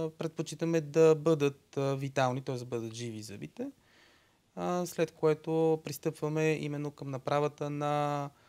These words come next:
въпросните фасети, а, изцяло обвивни коронки, които да са, а, естетични, на-, да кажем, например, циркониеви. А, така че да могат, а, зъбите да бъдат, а, естествено бе-,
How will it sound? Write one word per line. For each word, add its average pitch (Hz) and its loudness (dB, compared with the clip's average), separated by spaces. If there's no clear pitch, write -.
въпросните 143 2
фасети, 160 2
а, 147 -2
изцяло 156 4
обвивни 147 -2
коронки, 147 -2
които 139 -10
да 135 -6
са, 143 -2
а, 143 -2
естетични, 143 -4
на-, 135 -4
да - -18
кажем, 135 0
например, 135 -6
циркониеви. 127 -4
А, 156 0
така 156 0
че 160 -6
да 147 4
могат, 147 0
а, 139 4
зъбите 139 -6
да 135 -8
бъдат, 139 0
а, 139 2
естествено 151 2
бе-, 131 -6